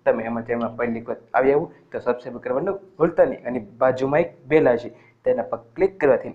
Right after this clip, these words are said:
અમારા આવનારા વીડિયોની માહિતી તમને ડેલી મળતી રહેશે. તો જોઈએ આજે ડેલી કરંટ અફેર વિશેની માહિતી. વડોદરામાં દેશની પ્રથમ રેલવે યુનિવર્સિટીનું પંદરમી ઓગસ્ટે પી એમ ઉદ્ઘાટન કરશે.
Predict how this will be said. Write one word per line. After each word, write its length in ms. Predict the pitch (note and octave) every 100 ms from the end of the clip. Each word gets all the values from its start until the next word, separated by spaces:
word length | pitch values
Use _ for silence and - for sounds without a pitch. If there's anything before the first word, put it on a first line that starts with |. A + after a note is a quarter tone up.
| -
અમારા 340 | A#2+ - - -
આવનારા 280 | E3 G#3 E3+
વીડિયોની 300 | B2+ A#2+ A2
માહિતી 340 | G#2+ B2+ C#3+
તમને 360 | - B2+ C3+ D#3 - - _
ડેલી 460 | C3 E3+ E3 B2 - _ _ _
મળતી 460 | B2+ B2+ G#3 G#3 -
રહેશે. 360 | C#3 C3 C3 G#2+ - -
તો 80 | - _ _ _
જોઈએ 180 | D#3+ E3
આજે 400 | C3+ C3+ D3 - _ -
ડેલી 320 | C3+ C#3+ E3
કરંટ 320 | - C#3 C3
અફેર 200 | B2 C3
વિશેની 560 | A#2+ B2+ B2 B2 D#3 E3 B2+
માહિતી. 560 | C3 C3 B2 A2 G#2+ - - _ _ _ _ _ _ _ _ _ _
વડોદરામાં 500 | C#3+ C#3+ D3 E3+ A#2+
દેશની 340 | A#2 C#3+ D3+ C#3+ - -
પ્રથમ 360 | B2+ B2+ F3 B2
રેલવે 320 | A2+ B2 A2+
યુનિવર્સિટીનું 840 | - C3 C3 B2+ A2 A2+ C#3+ D#3
પંદરમી 520 | - A#2+ C3+ D#3+ - -
ઓગસ્ટે 460 | C3+ D3+ D3+ B2 - _ -
પી 80 | C3
એમ 120 | D3+ -
ઉદ્ઘાટન 480 | - - C3 D3+ G3+ - -
કરશે. 520 | B2 A#2+ - A#2 G2+